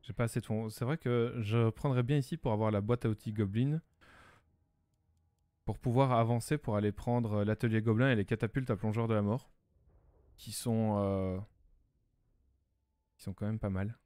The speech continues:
Après, on pourrait aller chercher, euh, ici avoir les trolls, et cetera. Et, euh, Paravon Quenelle.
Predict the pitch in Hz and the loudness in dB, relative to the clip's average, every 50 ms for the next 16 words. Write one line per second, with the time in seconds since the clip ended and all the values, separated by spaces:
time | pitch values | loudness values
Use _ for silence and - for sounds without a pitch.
0 | _ _ _ _ _ _ _ _ _ _ _ - - - - - - - - - | _ _ _ _ _ _ _ _ _ _ _ -20 -20 -20 -20 -20 -20 -20 -14 -10
1 | 104 95 - 131 139 151 151 143 143 - 90 98 - - - 117 117 120 123 113 | -8 -4 0 2 2 2 0 0 -4 -6 -6 -6 -6 -4 0 2 4 4 4 4
2 | 113 120 120 123 120 - - 120 - - - - 127 127 127 131 131 127 120 110 | 4 4 4 2 2 0 -4 -4 -4 -4 0 2 2 4 4 4 4 4 2 2
3 | 104 104 104 104 104 104 104 104 104 104 104 104 104 107 110 - _ _ _ _ | 2 2 2 0 0 0 0 0 0 0 0 -2 -2 -4 -6 -10 _ _ _ _
4 | _ _ _ _ _ _ _ _ _ _ _ _ _ _ _ _ _ _ _ _ | _ _ _ _ _ _ _ _ _ _ _ _ _ _ _ _ _ _ _ _
5 | _ _ _ _ _ _ _ _ _ _ _ - 95 98 - - 139 127 120 113 | _ _ _ _ _ _ _ _ _ _ _ -8 -6 -4 0 2 2 4 4 4
6 | 113 113 110 - - - 123 117 110 104 - - - - 110 98 104 120 143 147 | 2 2 0 0 2 2 2 4 4 0 -4 -6 -6 -4 -2 0 0 0 -2 -2
7 | - - - - - - - - - - - - - - - - - - - - | -6 -12 -20 -20 -20 -20 -20 -20 -20 -20 -20 -20 -20 -20 -20 -20 -20 -20 -20 -20
8 | - - - - - 104 113 117 120 120 - 98 98 98 98 98 - - 127 117 | -20 -20 -20 -10 -2 0 2 2 2 0 -2 -2 -2 -2 -4 -4 -2 0 0 2
9 | 123 123 117 127 135 135 127 - 127 113 110 113 131 139 139 | 2 2 2 4 2 2 2 2 2 2 4 2 2 0 -4